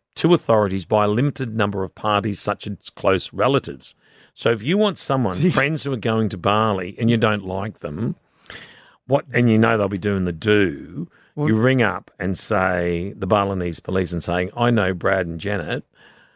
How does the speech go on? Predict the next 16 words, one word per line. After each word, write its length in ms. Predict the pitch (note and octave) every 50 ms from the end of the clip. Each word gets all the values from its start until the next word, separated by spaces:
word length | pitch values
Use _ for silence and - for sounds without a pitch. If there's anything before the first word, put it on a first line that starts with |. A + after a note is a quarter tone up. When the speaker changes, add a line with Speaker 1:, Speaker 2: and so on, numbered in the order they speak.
| _ _ _ _ -
Speaker 1:
Damn 280 | F2+ F#2 G#2+ G#2+ G#2+ F#2+
it. 180 | F2 G#2+ - - _ _ _ _ _ _ _ _ _ _ _ _ _ _
I 120 | - A2+ A#2
think 180 | G2+ A2 A2+
they're 100 | A2 F#2
doing 300 | F#2 E2+ G2+ F#2 F2+ F2
the 60 | E2+ E2
do 260 | D2 - A2 A2 G2
in 80 | F2 E2+
Speaker 2:
I 20 |
think 40 | D#2
Speaker 1:
Bali." 380 | F2+ F#2+ G#2+ G#2+ F#2+ D#2+ F2 G#2+
Speaker 2:
they're 80 | G#2+ G#2
doing 260 | A2 A2+ A#2+ A#2 A2+
the 0 |
do. 80 | C3+